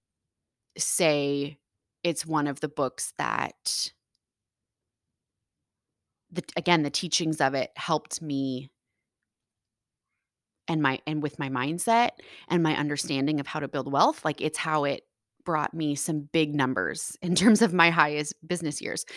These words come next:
So the principles of that book is, like, you, you work, you give, you give, you give, and then you receive.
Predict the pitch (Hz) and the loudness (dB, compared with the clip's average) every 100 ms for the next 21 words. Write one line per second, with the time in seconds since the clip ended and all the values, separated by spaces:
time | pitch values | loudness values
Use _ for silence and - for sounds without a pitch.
0 | - - - 233 214 - 254 - 254 220 | -14 -14 4 6 6 6 4 8 6 6
1 | 185 165 - 277 277 214 196 180 - - | 2 0 2 0 2 0 2 0 -2 -20
2 | - _ 190 202 180 180 175 151 131 480 | -20 _ 2 2 2 -2 -2 2 2 2
3 | - - - - _ _ _ _ _ 180 | -2 -14 -14 -18 _ _ _ _ _ -4
4 | 180 185 180 190 196 180 165 180 151 139 | 0 2 2 2 0 0 0 0 2 2
5 | 156 143 151 156 185 - 370 - - | 2 2 4 2 0 0 0 -2 -8